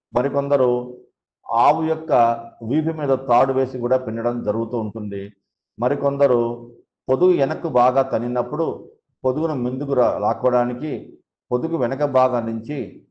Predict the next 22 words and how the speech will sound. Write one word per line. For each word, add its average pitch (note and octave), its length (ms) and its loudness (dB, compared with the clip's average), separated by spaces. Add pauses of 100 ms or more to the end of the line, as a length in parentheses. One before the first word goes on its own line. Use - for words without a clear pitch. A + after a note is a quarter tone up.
(160)
నడుము C3 320 -4
పై B2 180 2
భాగం A#2+ 420 0
దాకా A2 640 0 (320)
తాడు A#2+ 220 4
వేసి G#2+ 680 -4 (600)
పైకి A#2 580 -2
లాగి A#2 320 0
పట్టుకుంటారు. G#2 800 -2 (460)
ఇవన్నీ A#2 340 -2
కూడా A#2 540 2 (180)
మిల్క్ C#3+ 300 -2
మ్యాన్స్ B2+ 400 -4
రోప్ B2 320 0
అంటారు, A2 640 0 (340)
స్క్వీజ్ D#3 680 -2 (300)
రెస్ట్రైంట్ C#3+ 760 -2 (720)
అడ్డర్ A#2 440 2 (200)
కించ్ D3+ 240 -4
అనే C3+ 120 2
పేరుతో A#2 400 0
కూడా C#3 460 0